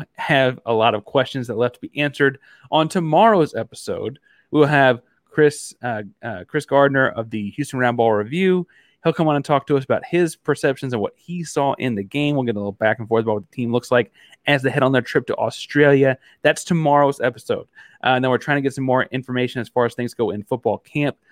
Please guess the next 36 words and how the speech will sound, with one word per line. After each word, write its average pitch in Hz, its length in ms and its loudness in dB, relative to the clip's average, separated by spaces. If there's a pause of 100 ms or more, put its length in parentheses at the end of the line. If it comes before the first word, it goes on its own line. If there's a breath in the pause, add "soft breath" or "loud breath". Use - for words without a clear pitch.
(140)
to - 80 -20
talk 127 240 -2
more 123 120 2
about 107 280 -4
that 151 360 2 (240 soft breath)
and 107 100 -4
whatever 160 220 4
Pac 147 300 0
tw-, 143 340 -2
uh, 110 180 0
twelve 131 300 0
news 110 200 -4
happens 107 320 -8
between 113 160 -6
now 98 160 -8
and 101 160 -18
Friday. 127 480 0 (220 soft breath)
So 156 100 -2
it's 147 120 0
a 127 120 2
packed 170 480 -2
week 151 260 -6
here 139 200 -2
at 107 100 -6
Locked 120 260 -4
On 101 160 -6
Cougs. 165 440 0 (480 soft breath)
And 131 320 2
thank 160 200 -2
you 147 120 0
all 139 120 2
so 143 160 0
much 139 160 0
for 135 100 -10
tuning 135 300 -4
in 160 340 0